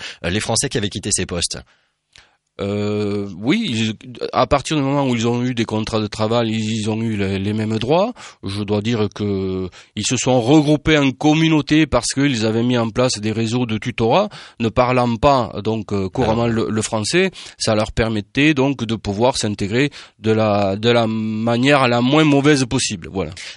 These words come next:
Speaker 1: Euh, de, de, de, du travail jusqu'à la résistance, quel a été le, le parcours ? Résumez-le nous, si vous voulez bien, en, en quelques minutes.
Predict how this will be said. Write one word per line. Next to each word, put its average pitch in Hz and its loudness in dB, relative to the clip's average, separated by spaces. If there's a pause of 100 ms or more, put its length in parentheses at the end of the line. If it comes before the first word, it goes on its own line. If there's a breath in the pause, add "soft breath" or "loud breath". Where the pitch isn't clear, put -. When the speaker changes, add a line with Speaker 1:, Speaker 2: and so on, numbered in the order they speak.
Speaker 1:
Euh, 139 2
de, 127 0
de, 123 0
de, 113 0
du 117 -4
travail 156 2
jusqu'à 120 -2
la 127 0
résistance, 131 -2
quel 120 0
a - 2
été 117 -4
le, 113 0
le 113 0
parcours ? 143 -4
Résumez-le 110 -4
nous, 135 -2
si 131 0
vous 107 -2
voulez 104 -2
bien, 107 0
en, 95 -2
en 101 -2
quelques 101 -4
minutes. 107 -2